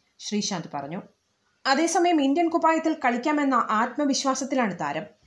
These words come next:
ഇംഗ്ലീഷ് താരം ജിമ്മി ആൻഡേഴ്സൺ ആണ് തന്റെ മാതൃകയെന്നും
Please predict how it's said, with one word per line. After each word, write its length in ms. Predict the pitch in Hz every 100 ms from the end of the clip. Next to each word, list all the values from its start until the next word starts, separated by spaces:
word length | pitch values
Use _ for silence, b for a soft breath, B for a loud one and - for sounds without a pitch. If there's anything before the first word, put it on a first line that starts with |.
| _
ഇംഗ്ലീഷ് 400 | 247 247 294 285 277
താരം 280 | 254 247 214
ജിമ്മി 420 | 190 240 285 285
ആൻഡേഴ്സൺ 460 | 226 233 254 254 247
ആണ് 260 | 202 160 - 220
തന്റെ 140 | 233
മാതൃകയെന്നും 760 | 247 233 233 254 240 202 156